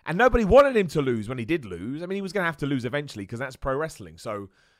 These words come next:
there is nothing wrong with Drew McIntyre doing away with Seth Rollins. And then I kind of think Jinder Mahal was brought back 'cause I think the next program for Drew McIntyre is gonna be Jinder Mahal.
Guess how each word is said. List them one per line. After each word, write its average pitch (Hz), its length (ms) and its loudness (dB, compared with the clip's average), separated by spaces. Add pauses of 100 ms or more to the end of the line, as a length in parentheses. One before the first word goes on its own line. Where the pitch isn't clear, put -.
(160)
there 160 180 2
is 147 100 -4
nothing 190 320 0
wrong 160 200 4
with 135 140 0
Drew 151 180 -2
McIntyre 127 520 -4
doing 127 220 -4
away 120 240 0
with 117 140 -6
Seth 113 240 -8
Rollins. 85 340 -10
And 135 100 -12
then 170 80 2
I 202 120 4
kind 208 340 0
of 123 80 -6
think 120 240 -6
Jinder 143 240 -4
Mahal 127 240 2
was 131 140 -2
brought 90 260 -14
back 101 320 -12 (280)
'cause 135 120 -2
I 180 160 8
think 170 140 -6
the 135 60 -8
next 143 200 -10
program 127 340 -4
for 107 60 -14
Drew 123 160 -6
McIntyre 120 480 -4
is 104 80 -6
gonna 117 160 -8
be 117 100 -4
Jinder 120 300 -8
Mahal. 123 380 -6